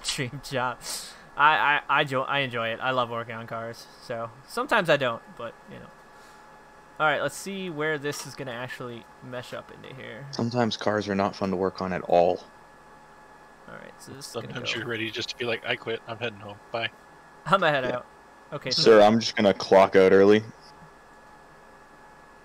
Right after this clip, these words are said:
Speaker 1: Okay, so how high
Speaker 2: Is that
Speaker 1: is
Speaker 2: sticking
Speaker 1: that?
Speaker 2: up over the hood?
Speaker 1: No, it's
Speaker 2: Ooh.
Speaker 1: not.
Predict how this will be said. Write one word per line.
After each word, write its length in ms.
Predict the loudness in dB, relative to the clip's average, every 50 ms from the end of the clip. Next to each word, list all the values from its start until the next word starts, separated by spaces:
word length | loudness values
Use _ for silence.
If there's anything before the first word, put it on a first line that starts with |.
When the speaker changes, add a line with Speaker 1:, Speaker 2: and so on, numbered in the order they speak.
| -20 -20 -20 -20 -20 -20 -20 -20 -20 -20 -20
Speaker 1:
Okay, 200 | -20 -20 -20 -20 -20 -20
so 200 | -20 -20 -18 -18 -20 -18 -16
how 80 | -16
high 160 | -16 -14 -10 -2
Speaker 2:
Is 60 | 0
that 60 | 0
Speaker 1:
is 60 | 0 2
Speaker 2:
sticking 220 | 2 2 4 4
Speaker 1:
that? 60 | 4 6
Speaker 2:
up 80 | 6
over 140 | 6 6 6
the 100 | 6 6
hood? 180 | 6 4 2 0 -6 -20 -20 -20 -20 -20 -20 -20 -20 -20 -20 -20 -20 -20 -20 -20 -16
Speaker 1:
No, 180 | -14 -14 -12 -10 -4
it's 100 | -2 -2
Speaker 2:
Ooh. 40 |
Speaker 1:
not. 220 | -2 -2 -4 -10